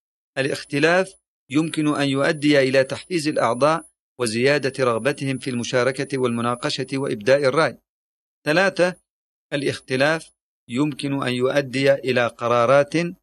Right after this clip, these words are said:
أفضل. أربعة، يمكن أن يؤدي الاختلاف إلى زيادة الترابط بين أعضاء المجموعة. وحتى يدار الاختلاف بإيجابية،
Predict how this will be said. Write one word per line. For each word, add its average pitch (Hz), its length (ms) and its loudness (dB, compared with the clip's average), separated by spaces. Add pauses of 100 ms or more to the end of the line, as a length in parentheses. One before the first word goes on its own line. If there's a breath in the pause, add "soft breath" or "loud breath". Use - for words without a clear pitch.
(220)
أفضل. 123 540 0 (720)
أربعة، 151 500 4 (800)
يمكن 165 480 2
أن 147 120 4
يؤدي 151 460 2
الاختلاف 147 680 -2 (120)
إلى 135 240 0
زيادة 143 520 0
الترابط 135 640 0
بين 127 340 0
أعضاء 120 560 -2
المجموعة. 110 640 -6 (2000)
وحتى 165 580 0
يدار 139 360 2
الاختلاف 127 600 -2
بإيجابية، 110 920 -2